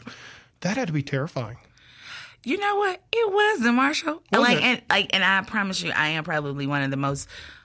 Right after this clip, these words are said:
Speaker 2: humble people. Like, I spoke at the Women's March of twenty seventeen. You know, that's ten thousand people. But this was a moment of pride for me,
Speaker 1: Yeah.
Speaker 2: right? I remember one of my friends who, who had come up from D C, um, joined me at the event,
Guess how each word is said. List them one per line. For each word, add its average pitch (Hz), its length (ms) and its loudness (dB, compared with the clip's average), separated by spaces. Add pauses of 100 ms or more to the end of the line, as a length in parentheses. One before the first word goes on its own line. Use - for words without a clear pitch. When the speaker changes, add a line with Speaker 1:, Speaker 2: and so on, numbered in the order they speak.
(360)
Speaker 2:
humble 175 340 -2
people. 147 340 -4
Like, 127 200 -2
I 113 100 -2
spoke 135 240 -6
at 127 160 -8
the 131 80 -4
Women's 160 340 -2
March 156 260 0
of 139 180 -8
twenty 135 500 -6
seventeen. 160 800 -4
You 170 120 0
know, 147 180 0
that's 139 200 -4
ten 143 260 -6
thousand 143 360 -2
people. 135 380 -6 (560)
But 160 180 -8
this 302 180 0
was 392 120 -2
a 254 60 2
moment 190 280 2
of 120 60 -14
pride 175 360 0
for 135 140 -6
me, - 380 -8
Speaker 1:
Yeah. 131 180 0
Speaker 2:
right? 180 260 2
I 170 80 2
remember 175 380 -4
one 165 180 -4
of 160 60 -6
my 147 140 -4
friends 151 320 -8
who, 143 200 -6 (260)
who 175 160 -4
had 143 100 -4
come 160 180 -4
up 139 160 -2
from 151 140 -8
D 131 140 -6
C, 143 420 -8 (380)
um, 139 300 0
joined 160 300 -4
me 151 140 -4
at 139 140 -6
the 120 80 -8
event, 170 460 -2